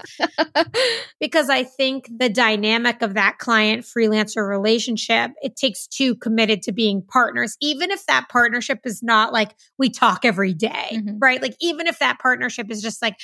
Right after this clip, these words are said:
Speaker 2: "We have a shared understanding that you're gonna get the work done that, <laughs> that I ask you to do." But I do think building some of that partnership at the beginning of a relationship can pay dividends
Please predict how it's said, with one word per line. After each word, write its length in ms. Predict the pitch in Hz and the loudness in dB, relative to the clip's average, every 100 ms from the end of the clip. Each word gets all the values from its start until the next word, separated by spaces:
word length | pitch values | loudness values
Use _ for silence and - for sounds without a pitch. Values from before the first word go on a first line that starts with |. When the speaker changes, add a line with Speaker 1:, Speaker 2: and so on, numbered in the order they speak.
| - 339 | -4 2
Speaker 2:
"We 80 | 415 | 4
have 100 | 403 | 4
a 40 | |
shared 300 | - 240 240 | 2 2 4
understanding 640 | 247 247 - 208 214 262 | 2 -2 -4 -4 -4 -4
that 120 | 226 | -4
you're 140 | 220 220 | -2 -2
gonna 160 | 226 | -2
get 160 | 226 214 | -4 -2
the 80 | 214 | -2
work 260 | 196 190 | -2 -2
done 180 | 269 277 | -2 0
that, 160 | 254 214 | 2 0
<laughs> 400 | 240 220 - - | -4 -6 -12 -2
that 120 | 226 | 0
I 100 | 202 226 | 2 2
ask 320 | 208 196 - | 2 0 -4
you 140 | 220 | -4
to 120 | 202 190 | -2 -4
do." 480 | - 190 208 294 392 - - - _ - | 0 2 2 0 -2 -16 -20 -20 _ 0
But 80 | 254 | 2
I 100 | 220 | 2
do 160 | 285 | 0
think 260 | 302 330 - | 0 -4 0
building 440 | 233 226 269 269 | 0 2 2 0
some 200 | - 262 | -2 -2
of 100 | 254 | 2
that 180 | 220 220 | 2 2
partnership 500 | - 233 240 254 302 | 2 2 0 -2 -2
at 120 | 247 - | -4 -6
the 60 | |
beginning 480 | 208 185 226 208 233 | -6 0 2 2 0
of 80 | 220 | -2
a 80 | 214 | 0
relationship 640 | 208 208 196 262 - 311 | 0 0 -2 -4 -4 -2
can 160 | 254 208 | -4 -6
pay 260 | - 220 | -2 -4
dividends 920 | 175 165 220 233 214 294 302 330 339 | -2 -2 0 0 0 0 0 -2 -8